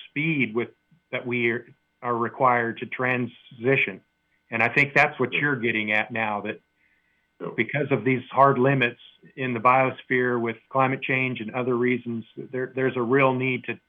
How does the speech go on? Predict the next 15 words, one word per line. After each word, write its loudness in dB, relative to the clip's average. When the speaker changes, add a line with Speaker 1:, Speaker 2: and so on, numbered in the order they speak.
Speaker 1:
to -10
do 0
Speaker 2:
Yeah. 4
Speaker 1:
this -2
with -20
emergency. -6
Speaker 2:
<laughs> -8
Right, 4
yeah, 10
I 8
urge 8
everyone 6
to 0
read 4
Wes 4